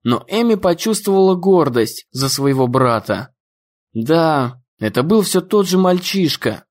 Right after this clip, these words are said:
который и пяти минут не мог пробыть без неё. Но иногда, как в эту самую минуту, в нём было столько мужества,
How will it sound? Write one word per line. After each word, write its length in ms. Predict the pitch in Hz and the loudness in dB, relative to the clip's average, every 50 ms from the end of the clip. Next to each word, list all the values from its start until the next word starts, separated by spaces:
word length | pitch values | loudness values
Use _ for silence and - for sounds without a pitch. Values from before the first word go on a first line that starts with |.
| _ - | _ -6
который 360 | - 117 120 - 190 190 190 | -6 -4 -2 0 0 2 0
и 140 | 175 - 170 | 0 -2 -4
пяти 300 | 160 - 180 170 - 190 | -4 -2 -4 -2 0 0
минут 340 | 185 185 196 202 190 180 - | 0 2 2 2 0 0 0
не 80 | 156 | 0
мог 220 | 147 147 131 - - | 0 0 -2 -2 -2
пробыть 360 | 135 135 139 143 151 135 120 | -4 -2 0 0 0 0 0
без 200 | 113 120 117 120 | -2 -4 -2 -2
неё. 540 | 127 131 135 135 127 120 107 92 95 85 - _ _ _ _ | 0 0 0 0 0 0 0 -2 -4 -10 -16 _ _ _ _
Но 300 | - 110 131 147 147 147 | 0 0 2 2 2 2
иногда, 680 | 139 135 127 120 113 123 156 175 170 156 120 110 - _ _ _ | 2 2 0 -2 -2 0 2 2 2 2 0 -2 -6 _ _ _
как 220 | - 147 131 - 160 | -4 -4 -2 0 0
в 40 | |
эту 200 | 165 156 160 170 | 0 0 0 -2
самую 420 | - - - 160 151 143 131 127 120 | -4 -2 -2 0 0 2 2 2 2
минуту, 680 | 117 120 127 151 170 180 165 170 - 110 85 - - _ _ _ _ - | 2 2 2 2 2 2 2 0 -2 -2 -2 -4 -10 _ _ _ _ -8
в 140 | - 113 143 | -2 0 2
нём 240 | 175 202 196 190 | 2 2 2 2
было 180 | 180 185 185 180 | 2 2 2 2
столько 440 | 170 - - 202 196 180 180 - 156 | 0 0 0 2 2 2 2 0 0
мужества, 840 | 151 165 196 208 202 185 151 135 - - - 120 104 85 87 - | 2 2 2 4 4 4 2 0 -2 -4 -4 -4 -4 -4 -6 -12